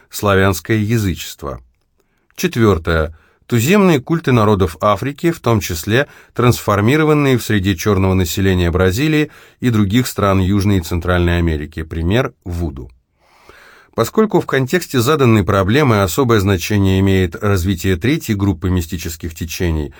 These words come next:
оно будет освещено несколько подробнее. Возрождение мистических традиций коренных народов Европы.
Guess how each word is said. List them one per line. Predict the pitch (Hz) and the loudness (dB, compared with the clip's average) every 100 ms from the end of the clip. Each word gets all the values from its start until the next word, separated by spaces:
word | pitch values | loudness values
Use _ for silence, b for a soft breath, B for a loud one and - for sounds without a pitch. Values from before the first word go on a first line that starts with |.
| B B B | B B B
оно | 90 131 | 0 2
будет | 165 151 151 - | 0 -2 -4 -4
освещено | 101 - 92 - 98 107 | -6 -4 -6 -4 0 2
несколько | 107 95 - 95 92 | 2 0 -2 -6 -6
подробнее. | 87 110 95 85 71 64 58 _ _ _ _ _ _ _ _ _ b b b b b b b b b | -2 -2 0 -2 -4 -12 -16 _ _ _ _ _ _ _ _ _ b b b b b b b b b
Возрождение | 107 117 147 156 214 190 | 0 2 2 4 4 4
мистических | 143 127 170 - - 117 - | 2 0 -6 -6 -6 -6 -2
традиций | 101 95 170 - 160 | 0 0 -2 -2 -2
коренных | 117 101 98 120 | 0 2 2 2
народов | 110 95 90 90 107 | 2 2 2 -2 -4
Европы. | 104 90 69 - | -2 -2 -6 -12